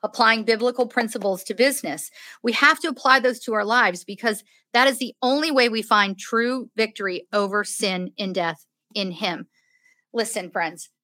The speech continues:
you have been called to an assignment with your business. It is to make an impact on the kingdom. It is the place where your gifts and your talents are expressed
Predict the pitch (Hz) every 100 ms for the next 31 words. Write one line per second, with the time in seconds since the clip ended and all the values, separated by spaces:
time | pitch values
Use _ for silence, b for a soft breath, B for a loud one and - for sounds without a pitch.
0 | _ _ _ _ 202 311 370 359 277 262
1 | 254 220 214 - 208 185 - 185 185 185
2 | 170 180 185 185 170 165 160 - 202 -
3 | - _ _ _ _ _ _ _ _ _
4 | 247 254 254 233 233 220 - - _ _
5 | _ _ _ - 247 220 233 254 214 202
6 | 214 202 185 185 180 - 220 180 - 208
7 | _ _ _ _ _ _ _ _ _ 240
8 | 254 240 220 220 - 240 254 247 208 208
9 | 196 233 220 247 247 214 202 214 - 214
10 | 226 247 247 - - b b b _ 226
11 | 214 214 220 220 - 214 - - 208 220
12 | 185 - - -